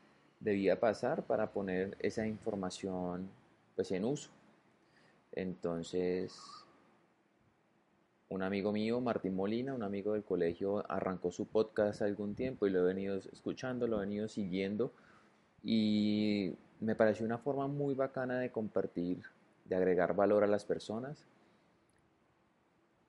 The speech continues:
Ya les voy a contar un poquito de quién soy yo, pero pues así arrancó, así arranca más bien este proyecto.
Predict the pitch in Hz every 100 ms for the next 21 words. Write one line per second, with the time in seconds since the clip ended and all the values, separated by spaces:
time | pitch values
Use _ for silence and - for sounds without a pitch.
0 | _ _ _ 95 98 92 95 101 98 98
1 | 82 87 87 95 104 - 101 - - 90
2 | - - - - - - 104 95 90 92
3 | - 92 98 98 - 104 - 101 - 113
4 | 113 117 127 120 101 95 92 95 95 90
5 | 101 - 87 87 87 -